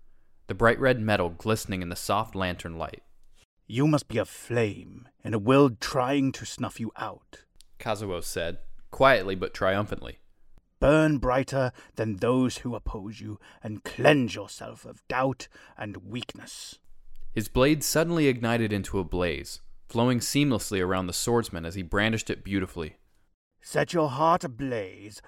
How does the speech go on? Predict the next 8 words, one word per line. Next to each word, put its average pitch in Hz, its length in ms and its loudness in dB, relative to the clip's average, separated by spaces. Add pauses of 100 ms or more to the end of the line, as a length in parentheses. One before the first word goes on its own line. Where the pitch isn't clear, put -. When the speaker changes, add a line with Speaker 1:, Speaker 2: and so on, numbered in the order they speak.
Speaker 2:
and 139 200 -2
burn 160 260 8
brighter 151 480 2
than 110 180 -12
you 143 200 -8
ever 190 240 -2
thought 143 420 -8
possible. - 800 -18